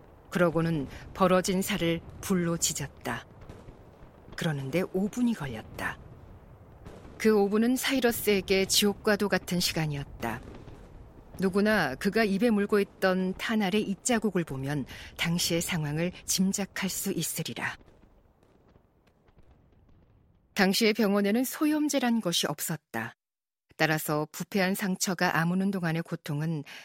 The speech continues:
말로 표현할 수 없을 정도로 심했다. 그런데도 사이러스는 원기왕성하게 잘도 떠들어대면서 너도 밤나무를 깎아 만든 목발을 짚고 절뚝거리며 돌아다녔다. 그런데 그 무렵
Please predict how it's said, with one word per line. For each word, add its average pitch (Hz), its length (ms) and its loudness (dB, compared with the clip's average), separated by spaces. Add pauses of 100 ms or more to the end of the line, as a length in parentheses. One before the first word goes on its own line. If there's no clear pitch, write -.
(180)
말로 180 320 2
표현할 262 400 0
수 - 160 0
없을 190 300 0
정도로 156 400 -4
심했다. - 720 -2 (1600)
그런데도 208 480 4
사이러스는 226 800 0 (340)
원기왕성하게 202 1160 2
잘도 190 400 0
떠들어대면서 170 960 -2 (380)
너도 170 320 2
밤나무를 180 540 0
깎아 180 280 0
만든 165 420 0
목발을 160 440 -2
짚고 - 600 -6 (200)
절뚝거리며 135 760 -4
돌아다녔다. 143 800 -6 (1600)
그런데 202 340 2
그 - 220 -2
무렵 208 400 0